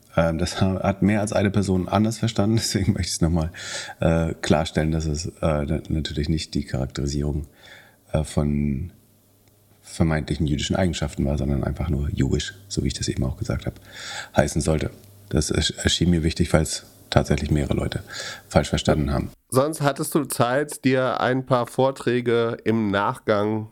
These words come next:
Speaker 2: vom Livestream der O M R oder auf YouTube anzuschauen?
Speaker 1: Äh, noch nicht viele, aber Sekunde, ist, äh, ich wollte grad mal gucken. Aber, äh, ich hab mir die anderen K I, äh, äh, A I-Vorträge.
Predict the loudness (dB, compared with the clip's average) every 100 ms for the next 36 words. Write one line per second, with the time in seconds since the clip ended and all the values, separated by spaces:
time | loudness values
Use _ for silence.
0 | _ -2 0 2 2 0 0 -2 0 2
1 | 2 2 2 2 0 2 2 2 2 2
2 | 0 0 -4 -2 0 0 0 -2 0 0
3 | -2 -8 -20 -14 -6 2 4 4 4 4
4 | 4 4 2 2 -6 -10 -8 2 4 4
5 | 4 2 2 2 2 2 2 4 4 2
6 | 2 0 2 -2 0 0 0 2 0 2
7 | -2 0 -4 -2 0 2 4 2 0 0
8 | 0 2 2 2 2 2 2 2 0 2
9 | 2 2 0 -2 -2 0 2 0 -4 0
10 | 2 2 2 2 2 -2 -2 0 0 0
11 | 0 0 0 0 0